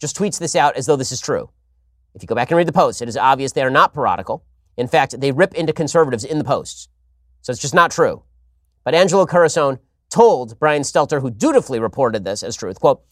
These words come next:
"I don't speak or write like that. They don't reveal some hidden true self or something. As a testament to that, this is literally all they have and all that they have had for all these years. Out of sixty-five thousand tweets, years of public comments and media hits, countless Facebook posts,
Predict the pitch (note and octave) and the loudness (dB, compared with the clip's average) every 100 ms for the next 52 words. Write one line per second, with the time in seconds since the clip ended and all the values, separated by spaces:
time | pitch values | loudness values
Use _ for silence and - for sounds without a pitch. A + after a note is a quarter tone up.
0 | _ - A3+ C#4+ - - G#3+ E3 D3 B2+ | _ 0 4 4 2 -6 -2 2 2 2
1 | C3+ G2+ G2 _ _ - C4+ G3+ D#3+ D#3 | -4 -4 -8 _ _ 2 4 4 4 2
2 | D3+ C#3+ A2+ E3 C3+ - C#3 D#3 G3 C#3+ | 2 -2 -6 -4 -4 -6 -4 2 2 0
3 | - G#2 A2+ C#3 _ _ - F3 F3+ B3+ | -8 -8 -8 -10 _ _ -2 0 2 2
4 | B3 A3+ D#3 E3+ E3 D#3 C#3 D3+ G#3+ C4+ | 2 0 0 2 2 0 -6 0 4 6
5 | A#3+ G3+ F3 G3 F#3+ E3 B2+ A#2+ _ _ | 6 4 2 4 2 4 2 2 _ _
6 | - E3 A3 G3 E3+ F3+ G3 A#3 D#3+ C3+ | 0 4 6 4 0 2 4 2 2 -2
7 | A#2+ D3 F3 F3+ F#3 C3+ C3+ D2+ - _ | -2 2 2 2 -2 -4 -6 -6 -12 _
8 | - D#3+ D#3 C4 - A3+ G3 E3 F3 D3+ | 0 0 2 0 0 2 2 4 0 0
9 | D3+ D3 A#2+ D3 A#3+ A3+ E3+ E3+ D3 - | -6 -6 -6 2 2 2 0 0 0 -2
10 | D3 D3 C#3 C3+ C3 B2+ C3+ - - B3+ | -2 -2 -2 -4 -2 -2 -2 -4 0 2
11 | - - D#3 - C#3 - B2+ | 2 -2 -4 -2 -6 -4 -4